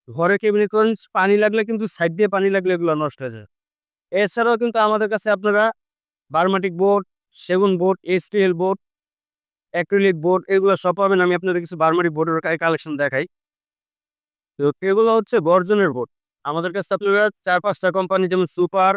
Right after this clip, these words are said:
এটা হচ্ছে সুপার কোম্পানির গর্জন, আহমেদ কোম্পানির, মরিয়ম, মায়া, বিউটিপ্লাই অনেক গর্জনই পাবেন। এগুলো হচ্ছে আঠারো মিলি থিকনেস। আপনারা ওয়াল ক্যাবিনেট করতে গেলে গর্জনটা সবচেয়ে বেশি প্রয়োজন হয়।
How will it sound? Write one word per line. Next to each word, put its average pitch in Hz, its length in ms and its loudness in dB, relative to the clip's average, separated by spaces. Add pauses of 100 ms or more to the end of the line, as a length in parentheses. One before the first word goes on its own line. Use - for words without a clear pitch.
এটা 160 160 -4
হচ্ছে 170 160 -2
সুপার 175 280 -2
কোম্পানির 180 340 -2
গর্জন, 180 340 0 (180)
আহমেদ 170 380 -2
কোম্পানির, 180 500 -2 (360)
মরিয়ম, 175 460 2
মায়া, 175 340 2 (480)
বিউটিপ্লাই 180 500 0 (180)
অনেক 180 280 -2
গর্জনই 175 400 2
পাবেন। 160 280 0 (120)
এগুলো 165 220 0
হচ্ছে 165 160 0
আঠারো 165 240 0
মিলি 175 180 -4
থিকনেস। 160 320 -10 (100)
আপনারা 160 300 0
ওয়াল 160 300 2
ক্যাবিনেট 170 420 -4 (540)
করতে 175 240 -4
গেলে 175 160 0
গর্জনটা 165 440 0
সবচেয়ে 170 340 -4
বেশি 165 220 -4
প্রয়োজন 156 360 -2
হয়। 151 140 -4